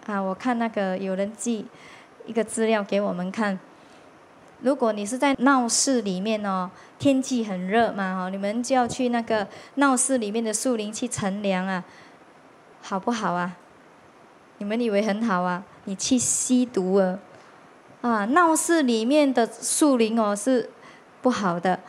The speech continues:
为什么呢？尤其像吉隆坡有那个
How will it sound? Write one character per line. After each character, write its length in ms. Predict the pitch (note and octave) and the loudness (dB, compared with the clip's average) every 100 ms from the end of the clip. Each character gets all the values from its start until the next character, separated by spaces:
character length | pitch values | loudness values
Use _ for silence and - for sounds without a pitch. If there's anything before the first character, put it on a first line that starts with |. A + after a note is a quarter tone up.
| - - | -20 -2
为 180 | D4+ D4+ | 2 4
什 160 | A#3 | 2
么 140 | A3 A#3 | 2 2
呢？ 100 | A3+ | 2
尤 140 | A#3 | 0
其 160 | A#3+ A3+ | 0 -2
像 280 | A#3 A3+ G#3 - | -2 -4 -6 -10
吉 160 | G#3 | -6
隆 220 | G3+ G#3 G#3 | -4 -4 0
坡 260 | G#3 G3+ - - - | 0 0 -4 -20 -6
有 160 | G#3 G#3 | -2 0
那 120 | A#3+ | 2
个 400 | A#3 A3+ G#3 | 2 2 0